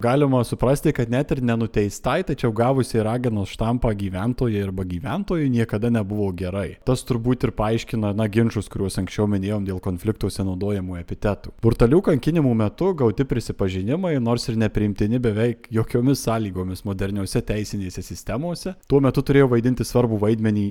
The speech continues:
įrodant tuos kerėjimus. Tiškevičiaus citata ir vėl yra vienas iš kelių tiesioginių oficialių liudijimų, tačiau tarp tardymo būdų minimi ir tokie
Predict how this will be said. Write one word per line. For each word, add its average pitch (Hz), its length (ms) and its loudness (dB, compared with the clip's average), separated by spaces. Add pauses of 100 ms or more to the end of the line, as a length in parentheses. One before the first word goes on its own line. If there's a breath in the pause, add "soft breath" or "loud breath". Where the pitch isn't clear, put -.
įrodant 98 640 2 (140)
tuos - 440 -12
kerėjimus. 87 800 -4
Tiškevičiaus 165 600 6
citata 127 440 0 (300)
ir 120 180 -2
vėl 120 280 4
yra 110 100 4
vienas 131 340 0
iš - 320 -6
kelių 120 340 4
tiesioginių 113 680 4
oficialių 104 460 -2
liudijimų, 139 500 -2
tačiau 123 240 -2
tarp 123 280 -2
tardymo 120 500 2
būdų 139 280 4
minimi 117 380 4
ir 117 80 2
tokie 135 460 2